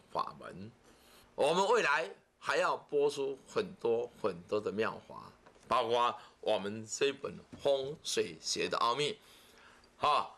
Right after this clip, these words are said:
包括《风水学奥秘》，在台湾《新生报》我们连续连载的一年。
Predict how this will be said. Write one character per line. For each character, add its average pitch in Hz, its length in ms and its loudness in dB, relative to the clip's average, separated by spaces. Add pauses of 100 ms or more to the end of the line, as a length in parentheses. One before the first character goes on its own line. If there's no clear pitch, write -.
(200)
包 214 160 2
括 214 160 4
《风 247 280 2
水 113 200 -2
学 113 140 0
奥 147 260 2
秘》， 143 200 -8 (320)
在 214 300 0
台 - 240 -2
湾 160 200 2
《新 156 260 -4
生 156 160 -2
报》 143 280 0 (200)
我 - 120 -2
们 113 300 -2
连 143 380 0
续 127 340 -2 (320)
连 123 340 0
载 98 360 -2
的 - 60 -18 (100)
一 180 140 -4
年。 92 360 -10